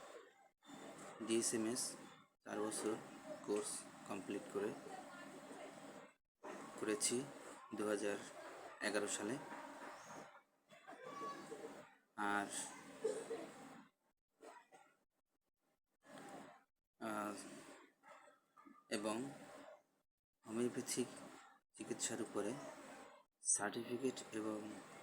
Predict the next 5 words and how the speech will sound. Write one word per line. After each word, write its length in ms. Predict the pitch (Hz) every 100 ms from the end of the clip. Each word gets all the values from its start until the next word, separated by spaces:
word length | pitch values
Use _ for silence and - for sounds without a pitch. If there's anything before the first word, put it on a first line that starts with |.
| -
রেজিস্ট্রেশন 500 | 110 107 131 120 120
সার্টিফিকেট 840 | 117 104 107 107 104 - - -
অর্জন 280 | 107 101 104
করেছি। 320 | - 90 - 90 - - - - - - - - _ _ _ _ _ _ _ - - -
ধন্যবাদ। 420 | 110 110 110 120